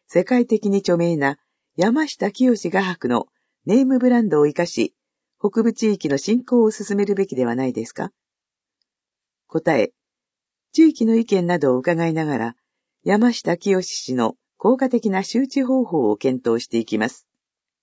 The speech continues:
放置自転車対策について。問い。マンション建設の影響などで、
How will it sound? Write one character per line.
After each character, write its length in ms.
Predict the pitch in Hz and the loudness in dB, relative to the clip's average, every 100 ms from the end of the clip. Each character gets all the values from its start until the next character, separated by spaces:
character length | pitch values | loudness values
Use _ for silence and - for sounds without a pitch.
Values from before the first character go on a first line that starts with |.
| _ _ _ _ _ _ _ _ _ _ _ _ _ | _ _ _ _ _ _ _ _ _ _ _ _ _
放 120 | - 311 | 4 4
置 180 | - 302 | 4 2
自 140 | 269 | 2
転 240 | 262 262 | 2 2
車 120 | 254 233 | 2 2
対 180 | 233 | 2
策 220 | 214 180 123 | 0 0 0
に 140 | 127 | 0
つ 100 | 139 | 0
い 100 | 131 | -2
て。 240 | 104 98 _ _ _ _ _ _ _ _ _ _ - | 0 -2 _ _ _ _ _ _ _ _ _ _ 0
問 200 | 175 156 | 0 0
い。 100 | 127 _ _ _ _ _ | -4 _ _ _ _ _
マ 140 | - 240 | 0 0
ン 80 | 302 | 2
シ 120 | 302 | 0
ョ 60 | |
ン 60 | 285 | 0
建 220 | 285 269 | 2 0
設 260 | 247 208 147 | 0 -2 0
の 80 | 156 | 0
影 120 | 202 | 0
響 240 | 196 190 | 2 2
な 160 | 190 185 | 2 2
ど 100 | 143 | 2
で、 200 | 123 | 2